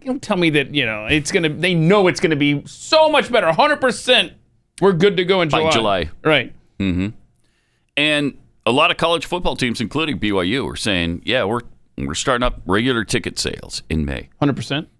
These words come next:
Speaker 2: Hundred percent.
Speaker 1: Cool.
Speaker 2: Uh, Alabama said, "We expect full stadiums by the time, uh, football comes around," and B Y U said much the same thing.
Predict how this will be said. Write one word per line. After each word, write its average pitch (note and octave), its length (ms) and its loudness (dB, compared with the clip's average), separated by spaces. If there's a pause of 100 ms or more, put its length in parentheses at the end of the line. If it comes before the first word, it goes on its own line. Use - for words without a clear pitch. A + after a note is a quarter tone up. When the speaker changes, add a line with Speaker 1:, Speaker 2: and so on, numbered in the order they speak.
Speaker 2:
Hundred F2+ 220 -4
percent. - 360 -6 (120)
Speaker 1:
Cool. - 180 -18 (220)
Speaker 2:
Uh, D#2+ 500 0
Alabama A#2 460 0
said, A2 220 -2
"We A#2+ 140 0
expect A2+ 360 -4
full C3+ 240 -2
stadiums - 680 -6 (480)
by F#2 160 2
the F2+ 80 -2
time, F2+ 600 0 (280)
uh, F2+ 260 0
football G#2+ 340 -4
comes F#2 220 -6
around," G2 200 0
and F2+ 100 -4
B C#3+ 100 0
Y B2 120 -2
U A2 120 -4
said F2 220 -4
much F2+ 280 -2
the - 80 -12
same C2+ 260 -4
thing. - 200 -12